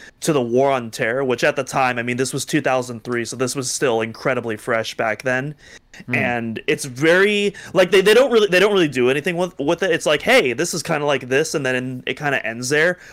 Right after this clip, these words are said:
Speaker 1: But it's still really interesting to see, like, a Nintendo property even, like,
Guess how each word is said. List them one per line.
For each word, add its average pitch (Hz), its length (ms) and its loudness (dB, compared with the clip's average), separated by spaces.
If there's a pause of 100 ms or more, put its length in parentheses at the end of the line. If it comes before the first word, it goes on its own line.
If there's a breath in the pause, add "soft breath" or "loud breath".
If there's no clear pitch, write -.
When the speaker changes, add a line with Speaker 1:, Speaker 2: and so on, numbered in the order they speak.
Speaker 1:
But 180 100 4
it's 170 100 -2
still 247 220 2
really 170 320 4
interesting 143 460 -6
to 135 80 -2
see, 127 360 0
like, 123 320 0
a 151 60 0
Nintendo 139 600 -2
property 147 460 0
even, 131 320 -2
like, 117 320 -2